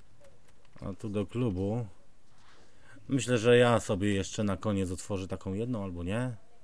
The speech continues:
W brązowych nie ma nic. Czekajcie. W drużynie tygodnia są same srebrniaki praktycznie. Mamy tutaj Nikolicza na napastniku, no. Ale te srebrniaki są o wartości quicksellowej.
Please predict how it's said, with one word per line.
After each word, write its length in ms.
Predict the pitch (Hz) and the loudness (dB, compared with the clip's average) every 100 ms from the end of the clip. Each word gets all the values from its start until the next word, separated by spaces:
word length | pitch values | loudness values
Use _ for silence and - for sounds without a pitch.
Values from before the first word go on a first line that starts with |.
| - - - - - - - - 101 | -16 -14 -14 -14 -14 -14 -14 -12 -8
W 80 | |
brązowych 600 | 92 107 104 120 120 104 90 | -2 0 2 2 2 0 0
nie 160 | 104 | -2
ma 160 | 98 95 | 0 0
nic. 540 | 95 104 123 - - - - - - - | 0 0 -2 -6 -12 -14 -14 -12 -12 -10
Czekajcie. 460 | - 104 - 90 - - - - - 117 110 | 2 4 4 -2 -8 -14 -16 -14 -8 -6 -4
W 140 | 101 | -4
drużynie 480 | 101 117 131 165 160 | -2 0 0 2 2
tygodnia 480 | - 107 120 113 110 | 2 2 4 4 2
są 240 | - 113 | 0 -2
same 400 | 98 - 127 110 | 0 0 2 2
srebrniaki 920 | 95 - - 107 101 104 104 104 92 95 | 0 -4 0 2 2 2 2 0 0 -2
praktycznie. 800 | 95 90 - 98 - - 90 90 - - - - - - - - - - - - | -2 -2 -4 -6 -6 -4 -4 -6 -10 -14 -14 -14 -14 -14 -14 -14 -14 -14 -12 -6
Mamy 180 | 104 95 | -4 -2
tutaj 240 | - 107 | 0 0
Nikolicza 580 | 104 92 101 107 - 101 | 0 0 0 0 -2 0
na 80 | 98 | 0
napastniku, 720 | 92 98 - - 101 - 110 | 0 -4 -6 -4 -4 -4 -4
no. 400 | 123 117 107 104 - - - - - - - - - - - - - - - - - - - - | -2 0 -2 -4 -8 -14 -14 -14 -16 -16 -16 -14 -14 -14 -16 -14 -14 -14 -14 -14 -14 -14 -14 -10
Ale 160 | - 117 | -2 0
te 100 | 131 | 0
srebrniaki 560 | - 139 135 151 131 135 | 2 2 4 2 0 -2
są 360 | 147 147 143 | 0 2 4
o 40 | 135 | 4
wartości 520 | 139 - 135 - 123 | 4 2 -4 -4 -6
quicksellowej. 840 | 131 - 143 151 104 90 92 87 | -6 -4 2 4 4 2 2 -2